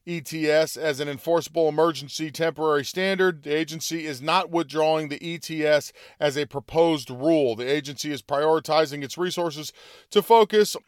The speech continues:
on finalizing a permanent covid healthcare standard, the agency said,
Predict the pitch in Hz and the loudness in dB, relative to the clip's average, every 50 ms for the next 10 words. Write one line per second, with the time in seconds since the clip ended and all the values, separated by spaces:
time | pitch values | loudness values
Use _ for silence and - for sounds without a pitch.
0 | _ - 165 160 151 - - 175 180 185 180 170 170 170 175 175 160 147 160 147 | _ -2 -2 -2 -2 0 2 4 4 6 4 4 6 6 6 4 4 0 -4 -6
1 | 131 117 - - - 175 185 190 185 185 175 - - - 165 175 180 175 156 175 | -6 -8 -8 -6 -4 -2 -2 0 -2 -4 -6 -6 0 2 4 4 4 4 0 0
2 | 170 151 127 151 170 180 170 - - 180 175 170 160 - - - - - 185 185 | -2 0 2 2 2 2 2 0 -4 -2 -2 -2 -2 -4 -6 -8 -6 -4 -4 -2
3 | 185 175 151 127 117 113 104 120 135 143 147 131 139 127 - 143 143 127 - - | -2 -2 -2 -4 -6 -6 -6 -4 -4 -4 -4 -6 -8 -12 -12 -12 -10 -8 -4 0
4 | 185 185 180 170 | 4 4 4 4